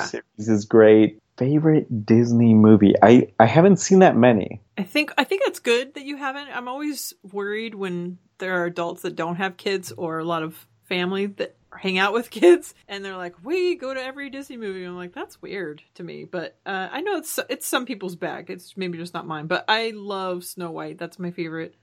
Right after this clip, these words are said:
Speaker 1: Of
Speaker 2: Di-,
Speaker 1: course, 'cause
Speaker 2: Disney
Speaker 1: it's, like,
Speaker 2: movie.
Speaker 1: the second oldest <laughs> Disney movie.
Speaker 2: I love that movie, but content-wise, you know, I think Toy Story, probably, in the more modern days. I like that one a lot.
Speaker 1: Okay, have you seen Frozen?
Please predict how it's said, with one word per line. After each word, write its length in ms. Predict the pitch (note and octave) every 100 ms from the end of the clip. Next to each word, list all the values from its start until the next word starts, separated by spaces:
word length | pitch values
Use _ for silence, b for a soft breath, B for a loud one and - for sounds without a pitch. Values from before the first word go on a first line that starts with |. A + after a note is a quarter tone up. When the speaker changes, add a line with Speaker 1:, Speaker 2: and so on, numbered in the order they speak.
| -
Speaker 1:
Of 180 | C3 -
Speaker 2:
Di-, 80 | -
Speaker 1:
course, 420 | C3+ A#2+ A#2 -
'cause 220 | - B2 A2
Speaker 2:
Disney 160 | A2+
Speaker 1:
it's, 80 | G2
like, 160 | B2 A2+
Speaker 2:
movie. 120 | A2+
Speaker 1:
the 120 | A2+
second 520 | A2+ - A#2 A#2+ A#2 A#2
oldest 500 | A2+ A2 G#2+ A#2 A2
<laughs> 0 |
Disney 500 | A2+ E3+ - D#3 D3+ D3 F3+
movie. 440 | - - G#3+ - D#4+ D#4+ -
Speaker 2:
I 100 | F#3
love 220 | F3+ F#3
that 100 | F3 D#3+
movie, 200 | D3 D#3
but 420 | G3+ F#3+ D#3+ _ _
content-wise, 1200 | - B3+ D4+ F4 F4 D#4+ D#4 E4 E4 E4+ F4 - _
you 180 | - A#3
know, 280 | F3+ F3 - _ _ _ -
I 40 |
think 180 | G#3+ F#3+
Toy 180 | - F3
Story, 440 | E3+ F#3+ F#3 F#3+
probably, 680 | G3 F#3+ F#3 F3+ F#3+ F#3+ G3 _
in 40 | F#3
the 60 |
more 200 | E3+ E3+
modern 380 | E3+ E3+ E3+ E3+
days. 320 | F3 E3+ F3+
I 80 | F3
like 220 | E3+ E3
that 140 | - -
one 180 | E3 E3 _ _ -
a 60 |
lot. 260 | D3 C3 A2+
Speaker 1:
Okay, 260 | B2 A2+ - -
have 280 | - D3 C#3+
you 120 | D3+
seen 340 | - D3 C3+
Frozen? 580 | B2+ D3+ E3 B2 F#2+ F#2